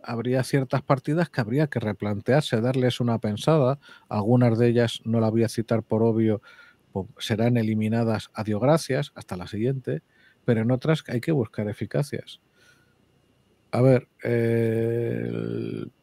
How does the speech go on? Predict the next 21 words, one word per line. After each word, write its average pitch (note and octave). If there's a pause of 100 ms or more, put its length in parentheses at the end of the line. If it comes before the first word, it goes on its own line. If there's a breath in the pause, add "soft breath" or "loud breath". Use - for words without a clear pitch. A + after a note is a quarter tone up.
(100)
podría B2
terminar C3
citando B2+
con A2+
que A2
el G#2+
esquema A2+
de A2
las G#2+
pensiones A2+
es A2+
un A2
esquema G#2+
Ponzi A2 (240)
que -
está A2
esperando A2
el A2
momento G#2
para G2+
caer A#2